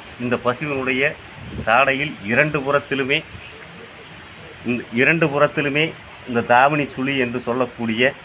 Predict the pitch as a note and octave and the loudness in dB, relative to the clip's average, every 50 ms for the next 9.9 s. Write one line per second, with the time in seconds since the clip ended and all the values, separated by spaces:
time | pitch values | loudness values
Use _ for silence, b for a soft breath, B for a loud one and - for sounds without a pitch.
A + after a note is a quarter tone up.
0 | - - - - - - - G#2+ G#2 A2 - - - B2 C#3 C#3 C3+ A#2+ A#2 B2 | -20 -20 -20 -20 -8 -4 -2 -2 -2 -2 -4 -4 2 4 4 6 6 4 4 4
1 | B2+ A#2+ A2+ A#2 A2 F#2+ - A2 G#2+ B2 D3 C#3+ - - - - - G#2+ G#2 G2+ | 0 0 0 -2 -4 -4 -4 -4 -4 -4 -6 -6 -10 -16 -10 -2 2 2 2 2
2 | - - G#2+ A2+ A2 - - - - - - - - - - - - - - - | 0 -4 -6 -6 -6 -8 -16 -18 -20 -20 -20 -18 -20 -18 -18 -20 -20 -20 -20 -20
3 | - - - A#2 C#3+ D3+ C3 C3+ C#3 B2+ A#2 A2+ B2+ C3 B2+ B2 B2 A#2 A2 A2 | -8 -4 0 2 2 2 2 0 -2 -2 -2 -4 -2 -4 -2 -2 -2 -4 -4 -6
4 | A2 A2+ A2 A2 G2+ F#2+ - - - - - A2 A#2 C3+ D#3 D#3 D3+ D#3 D3+ D3 | -8 -6 -6 -6 -6 -8 -10 -16 -18 -18 -12 -6 -4 -2 -2 -2 -2 -4 -4 -4
5 | D#3 D3 C#3+ D3+ D#3 D3 C3 A#2+ A#2+ A#2 G#2 G2+ - - - A#2+ A#2+ A#2+ A#2 A2 | -4 -6 -4 -4 -4 -6 -6 -6 -6 -8 -8 -8 -12 -14 -12 -8 -8 -6 -6 -6
6 | A2 A2 G2+ - G2 F#2 - - G#2 G2+ - - - - - - - - - - | -8 -10 -10 -12 -12 -12 -12 -12 -12 -14 -14 -14 -16 -16 -16 -16 -16 -12 -12 -10
7 | - - - - - - - - - - - - - - - - - - - - | -10 -10 -12 -12 -12 -14 -14 -12 -10 -4 -2 0 0 0 -2 -4 -6 -6 -6 -6
8 | - - - - - - - - - - - A2+ B2 C#3 D3 D3+ D3 C3 - - | -8 -10 -12 -12 -14 -14 -14 -14 -14 -6 2 4 4 6 6 4 0 -2 -2 -2
9 | B2+ B2+ B2 A#2+ A#2 A2+ G2+ - A2 G#2 G2+ G2 F#2+ F2+ - F#2+ - | 0 2 2 2 0 -2 -6 -6 -6 -4 -2 -2 -2 -2 -4 -8 -12